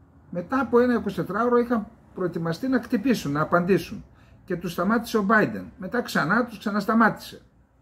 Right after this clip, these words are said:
Σήμερα έχουμε ξανά πολεμικό συμβούλιο. Πιθανότατα στο σημερινό θα αποφασιστεί το χρονοδιάγραμμα της απάντησης του Ισραήλ. Αλλά εδώ μπλέκουν τα πράγματα και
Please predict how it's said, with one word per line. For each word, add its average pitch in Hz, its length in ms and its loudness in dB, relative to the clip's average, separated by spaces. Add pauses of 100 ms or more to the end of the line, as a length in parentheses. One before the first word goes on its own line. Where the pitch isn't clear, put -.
(420)
Σήμερα 233 460 4
έχουμε 240 440 4
ξανά 240 440 2
πολεμικό 170 460 2
συμβούλιο. 101 600 -4 (1000)
Πιθανότατα 165 1000 2 (320)
στο - 220 -8
σημερινό 160 580 0
θα 233 140 -4
αποφασιστεί 170 600 -6
το 226 160 -4
χρονοδιάγραμμα 175 1000 0 (240)
της - 160 -8
απάντησης 156 500 -4
του 147 80 -4
Ισραήλ. 110 460 0 (320)
Αλλά 170 200 0
εδώ 196 160 4
μπλέκουν 233 380 2
τα 170 100 -2
πράγματα 220 400 -2
και 214 200 -8